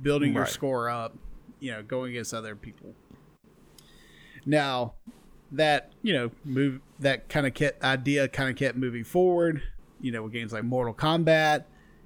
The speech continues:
Speaker 1: you know, Street Fighter, things like that. But you also had evolutions in games where it turned out to not be so much of a competition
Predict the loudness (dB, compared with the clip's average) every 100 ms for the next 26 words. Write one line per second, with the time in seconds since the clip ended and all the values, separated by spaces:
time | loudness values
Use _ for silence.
0 | -10 -8 -8 0 0 2 2 2 2 -2
1 | -4 -4 -4 -4 -6 -8 -8 -6 -4 0
2 | 0 2 2 4 2 2 -2 -6 -12 -20
3 | -20 -20 -20 -20 -16 -2 -2 0 -2 -2
4 | -4 -6 -6 -4 -4 -8 -4 0 0 -2
5 | -2 0 2 0 -2 -4 -4 -2 -2 -2
6 | -2 -2 0 -2 -6 -12 -20 -20 -20 -14
7 | -2 2 2 2 -2 -6 -6 -4 -6 -2
8 | 4 4 4 -4 -6